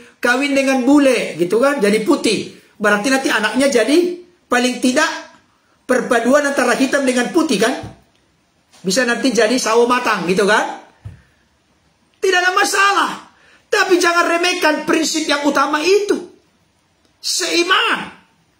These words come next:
Banyak dampak nanti akan kita rasakan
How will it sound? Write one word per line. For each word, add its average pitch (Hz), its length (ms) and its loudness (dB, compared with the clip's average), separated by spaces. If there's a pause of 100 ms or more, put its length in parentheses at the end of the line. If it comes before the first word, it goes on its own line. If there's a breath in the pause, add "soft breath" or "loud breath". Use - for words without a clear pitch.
(2250)
Banyak 330 480 -2
dampak 294 480 0
nanti 233 320 0
akan 214 240 0
kita 208 160 0
rasakan 208 560 -2